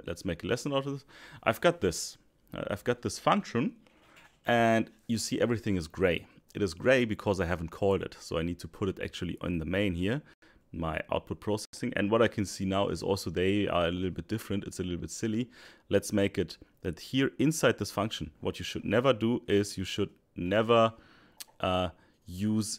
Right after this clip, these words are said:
a, an output here, an address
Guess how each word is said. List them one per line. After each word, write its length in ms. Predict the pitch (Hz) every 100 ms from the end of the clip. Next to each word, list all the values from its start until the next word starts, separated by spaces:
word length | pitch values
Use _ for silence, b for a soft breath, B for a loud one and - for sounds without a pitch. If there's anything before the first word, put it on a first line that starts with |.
| _ 101
a, 580 | 95 90 90 87 85 - _ _ _ _ _ _ b b b b b - - -
an 420 | 101 90 85 - - -
output 520 | - 143 - - 95
here, 380 | - 101 110 160 156 -
an 100 | 87
address 600 | 98 95 98 - - -